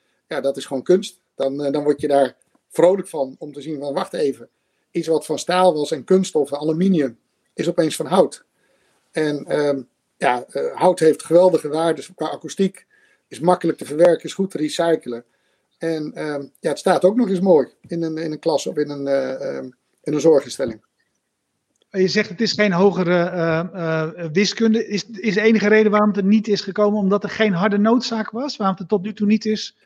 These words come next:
Speaker 2: is
Speaker 1: Nee, is
Speaker 2: gekomen?
Speaker 1: dat, eh, mensen traditioneel denken. Ik heb zelf, eh, jaren in een, eh, in een, eh, in een, eh, in een traditioneel werkend bedrijf gezeten. Ja, en, en op het moment dat je anders denkt, eh, dan, eh, dan vinden ze dat raar. En wat wij gedaan hebben,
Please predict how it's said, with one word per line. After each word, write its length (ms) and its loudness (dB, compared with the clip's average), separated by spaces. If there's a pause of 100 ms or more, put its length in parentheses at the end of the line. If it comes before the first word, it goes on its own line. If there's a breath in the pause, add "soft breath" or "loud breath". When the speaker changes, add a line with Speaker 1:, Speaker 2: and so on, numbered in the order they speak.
Speaker 2:
is 180 -2
Speaker 1:
Nee, 80 2
is 60 6
Speaker 2:
gekomen? 240 2
Speaker 1:
dat, 120 0
eh, 140 4
mensen 340 0
traditioneel 480 0
denken. 340 0 (160)
Ik 140 -14
heb 100 -2
zelf, 320 2
eh, 160 2
jaren 300 0
in 80 -6
een, 320 -10
eh, 80 -12
in 100 -12
een, 200 -12
eh, 300 -4
in 100 -16
een, 140 -14
eh, 180 -12
in 100 -16
een 60 -12
traditioneel 540 0
werkend 300 4
bedrijf 300 4
gezeten. 520 0 (460)
Ja, 200 -2
en, 340 -2
en 120 -4
op 100 0
het 80 -2
moment 240 0
dat 140 -2
je 60 -4
anders 300 2
denkt, 340 0
eh, 140 -6
dan, 320 -4
eh, 120 -6
dan 140 -2
vinden 200 -2
ze 60 -10
dat 160 0
raar. 320 -6 (460)
En 120 -4
wat 140 2
wij 180 6
gedaan 320 0
hebben, 200 -2